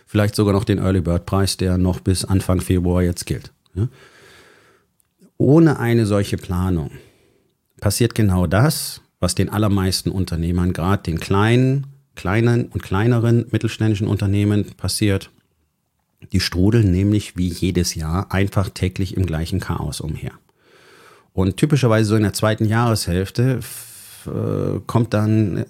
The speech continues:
langsam hektische Betriebsamkeit in den Unternehmer, weil er merkt, dass er den ganzen Tag nur rumgesandelt hat, beziehungsweise sich um alles Mögliche gekümmert hat, aber nicht um die Dinge, die wichtig sind. Und wenn du gar kein richtiges Ziel hast für die neunzig Tage, wenn du keine echte Vision hast, dann wird's hart, die richtigen Dinge zu tun. Denn was ist denn das eigentlich?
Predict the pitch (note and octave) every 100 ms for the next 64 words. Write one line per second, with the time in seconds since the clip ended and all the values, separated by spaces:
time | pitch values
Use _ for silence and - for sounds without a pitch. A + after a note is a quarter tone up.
0 | - F#2+ A2+ G2+ G2 - A2 G2+ F#2+ -
1 | - F#2+ F2+ - F2 F2+ F#2 F#2 F2 F#2
2 | F2+ E2 D#2+ F#2 C3+ G3+ - - - -
3 | _ F#2 G2+ A2 A2+ G#2+ G#2+ G2 - G#2+
4 | G2+ G#2+ F#2 G#2+ G2 D#2+ F2 F2 F2+ G2
5 | C3 - - _ _ _ _ _ - -
6 | G#2+ G2 G2 F#2+ F#2 G2+ F#2 G2+ F2+ G2
7 | G2+ G#2 - F#2+ F2+ F2 F#2+ F#2+ F2+ F2
8 | F#2+ G2 G2+ F#2 E2+ F2+ F2 E2 E2 E2+
9 | - - - F#2 F2 A#2+ G#2+ G2+ A2 -
10 | G#2 G2+ G#2 - F2+ F2+ - - G#2+ F#2
11 | G#2+ - - F2+ E2 D#2 F2 - D#2 D#2
12 | E2 G2+ - F#2+ G2 G#2 - F#2 F#2+ E2+
13 | G2 G2 F#2 G2+ - F2+ F#2 A2+ - G#2+
14 | A#2+ G2 - - F#2 F#2 - F2+ F2 F2+
15 | E2 - F2+ F2 E2 F2 G2 G3 C3+ B2
16 | F#2+ - D#2+ D#2 - -